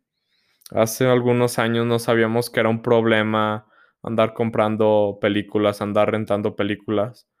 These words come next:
pero llegó Netflix con una solución casi perfecta. Ese hizo que casi todos nos suscribi-, nos suscribiéramos. Ahora, si alguien no tiene Netflix, es raro, la verdad.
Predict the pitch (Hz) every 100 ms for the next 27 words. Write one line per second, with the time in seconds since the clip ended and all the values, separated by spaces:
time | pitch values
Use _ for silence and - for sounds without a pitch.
0 | _ _ _ _ _ 120 110 107 104 104
1 | 107 107 110 113 117 113 - 117 113 -
2 | - 113 107 113 117 123 113 - 107 110
3 | 110 107 127 123 117 117 113 - - 120
4 | - _ _ _ _ _ - 107 123 139
5 | 117 _ 120 123 120 - 117 123 120 113
6 | 120 120 120 120 110 - _ _ 113 113
7 | 113 - 113 110 107 101 95 113 _ _
8 | _ _ _ _ - 107 110 113 120 123
9 | 113 113 113 120 113 113 113 110 - 113
10 | - 107 110 - - - _ _ - 113
11 | 110 104 101 98 98 98 104 101 101